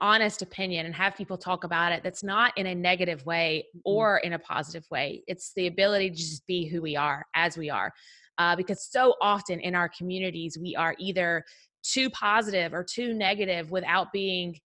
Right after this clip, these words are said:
Speaker 1: real.
Speaker 2: Yeah.
Speaker 1: And I feel like today what we've done for teachers is be real and allow them to know that it's okay to feel this way.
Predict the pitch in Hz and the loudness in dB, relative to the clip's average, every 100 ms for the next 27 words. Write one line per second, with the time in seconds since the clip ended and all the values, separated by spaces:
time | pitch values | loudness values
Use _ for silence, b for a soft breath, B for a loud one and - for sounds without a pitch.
0 | _ _ _ _ _ 165 175 170 143 - | _ _ _ _ _ -12 -8 -6 -8 -12
1 | _ b b _ 196 196 180 190 - 208 | _ b b _ 4 4 6 2 4 4
2 | 208 190 - 180 175 165 - 170 170 170 | 4 0 0 0 2 0 -2 -4 -2 -2
3 | 160 156 - 165 165 160 - 156 151 - | -4 -10 -10 -8 -6 -6 -6 -6 -6 -10
4 | 175 147 160 156 147 - 170 165 156 156 | -10 -8 -4 0 0 -2 -6 -6 0 2
5 | 165 165 160 160 175 160 151 156 156 165 | 2 2 -2 -4 -6 -2 0 0 -2 -4
6 | 175 196 190 202 220 220 185 175 160 - | -4 -6 -4 0 0 0 0 0 -4 -6
7 | 101 | -8